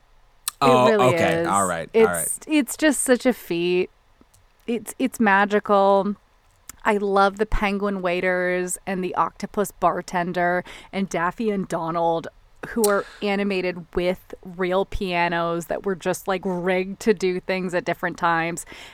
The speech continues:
Speaker 2: And then Jessica Rabbit slinks on stage and she performs her incredible song, Why Don't You Do Right?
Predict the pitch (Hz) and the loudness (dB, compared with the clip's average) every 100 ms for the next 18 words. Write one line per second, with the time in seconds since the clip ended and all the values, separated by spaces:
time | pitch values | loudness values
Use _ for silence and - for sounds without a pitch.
0 | - - 311 339 269 170 196 220 - 294 | -16 -10 -4 0 0 0 2 2 0 -4
1 | 254 190 170 196 247 247 - 220 220 233 | -4 -2 -2 -2 -4 -6 -4 -2 0 2
2 | 180 180 - - 320 302 302 269 - 202 | 0 0 -6 -2 0 0 -2 -4 -6 -8
3 | - 247 247 226 - 220 226 - _ _ | -6 -8 -4 -4 -2 0 0 -4 _ _
4 | _ _ _ _ _ _ _ - - - | _ _ _ _ _ _ _ -20 -20 -20
5 | - - _ - 185 202 _ _ _ _ | -20 -20 _ -14 -14 -14 _ _ _ _
6 | _ _ - - 254 233 - 240 240 240 | _ _ -4 2 2 2 -2 -2 0 0
7 | 226 - 196 214 208 214 - - 180 190 | 0 2 4 4 2 -2 -6 -10 -12 -6
8 | 196 240 - 226 196 208 170 160 190 254 | -2 -2 0 -4 -2 -4 -4 -4 0 0
9 | 240 - | 0 -6